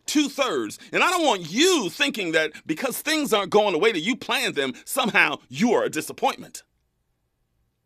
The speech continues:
A child of God that loves her all and gives it her all could never be disappointing, Queen.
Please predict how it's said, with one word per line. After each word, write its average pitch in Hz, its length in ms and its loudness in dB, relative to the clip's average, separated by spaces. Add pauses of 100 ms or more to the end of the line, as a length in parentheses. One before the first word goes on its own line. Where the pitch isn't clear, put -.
(560)
A 151 80 -2
child 247 320 -2
of 160 80 -6
God 226 280 -4
that 170 100 -4
loves 190 420 0 (280)
her 220 240 0
all 208 480 0 (280)
and 202 160 0
gives 226 280 -4
it 196 100 -6 (140)
her 220 180 0
all - 400 -4 (140)
could 247 180 -4
never 262 260 -4
be 220 140 -6
disappointing, 220 600 -8
Queen. 311 340 -8